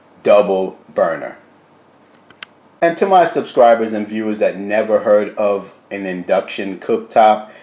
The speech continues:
basically it's a portable plug-in stovetop that you just plug into any outlet. So you can put this anywhere, you, in your attic,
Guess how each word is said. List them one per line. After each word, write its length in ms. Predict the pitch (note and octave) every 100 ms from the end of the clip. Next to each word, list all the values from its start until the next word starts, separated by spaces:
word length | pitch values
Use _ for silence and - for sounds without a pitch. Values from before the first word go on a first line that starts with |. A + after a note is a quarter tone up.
| - -
basically 580 | A#3+ B3 G#3+ F3+ D#3 D3
it's 160 | D3+
a 80 | D3+
portable 720 | - - D#3 E3 D#3 D3+ D3+ -
plug-in 680 | D3+ C3+ B2+ A#2+ A#2 A2+
stovetop 800 | A2 - - A#2+ A2 - D2 - - _ _ _ _ _ _ _ _
that 180 | F2+ -
you 60 |
just 240 | F#2 F#2+ -
plug 200 | G#2 F#2+
into 240 | F#2 F#2+
any 280 | - F#2+ F2+
outlet. 400 | F#2 F2 D#2 C#2 - _ _
So 160 | - F#2
you 240 | F#2 A2+
can 260 | A#2 G#2+ F#2
put 220 | - B2
this 160 | A#2+ A2+
anywhere, 420 | C3 G#2+ E2+ C2+
you, 220 | D2 C#2+ -
in 160 | D#2
your 100 | E2
attic, 680 | C#2+ F#2+ G#2 F#2+ C#2+ C#2+ -